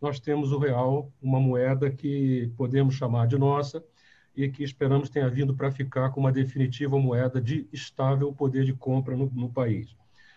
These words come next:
Há vinte e um anos e meio, temos um regime de taxas de câmbio flutuante, que serviu bem ao país nesse período. Há vinte anos, ah, e vinte e um anos, temos um regime de metas de inflação que também, é,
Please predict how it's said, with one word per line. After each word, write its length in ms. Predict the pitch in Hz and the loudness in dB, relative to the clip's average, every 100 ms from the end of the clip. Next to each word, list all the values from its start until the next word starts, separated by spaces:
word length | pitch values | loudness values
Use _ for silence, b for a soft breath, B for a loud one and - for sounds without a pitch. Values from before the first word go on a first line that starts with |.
| b b | b b
Há 80 | 135 | -2
vinte 260 | 139 202 190 | 0 0 0
e 40 | |
um 100 | 170 | 2
anos 220 | 165 143 | 2 2
e 40 | 147 | 0
meio, 500 | 147 165 175 170 135 - | 2 2 2 -2 -6 -4
temos 280 | 151 151 | -2 0
um 80 | 151 | 0
regime 380 | 147 135 147 147 | 0 0 0 -2
de 120 | 143 | -2
taxas 360 | 135 139 131 135 | -2 -4 -2 -4
de 80 | 131 | -4
câmbio 480 | - 135 135 139 - b b b | 0 2 2 0 -8 b b b
flutuante, 640 | - 156 151 143 117 113 - | -8 -4 2 4 2 0 -10
que 120 | - | -6
serviu 400 | 139 127 143 143 | -2 0 0 0
bem 200 | 127 139 | 2 2
ao 120 | 135 | 0
país 260 | 131 123 127 | -2 -2 -4
nesse 200 | 123 - | -6 -4
período. 460 | 131 120 139 151 - _ b b b b _ - | 0 2 2 -2 -10 _ b b b b _ -10
Há 120 | 143 | -6
vinte 400 | 131 185 185 - | -2 0 -2 0
anos, 540 | 160 151 156 160 - - | 2 2 2 -4 -6 0
ah, 420 | 127 123 123 117 117 _ _ | 2 2 0 -2 -6 _ _
e 200 | 139 127 | -2 0
vinte 220 | 120 170 170 | 2 0 2
e 60 | |
um 120 | 151 | 2
anos, 320 | 143 151 160 - | 2 2 -2 -4
temos 300 | 151 147 147 | -4 -2 0
um 40 | |
regime 380 | 143 135 147 147 | 0 2 0 0
de 100 | 139 | 0
metas 380 | 139 139 139 131 | 0 0 0 0
de 60 | |
inflação 680 | 135 135 117 - 135 139 - B B B - | 0 -2 -4 0 0 0 -4 B B B -8
que 100 | 139 | -2
também, 440 | 143 135 139 147 | 2 4 4 2
é, 120 | 143 | 0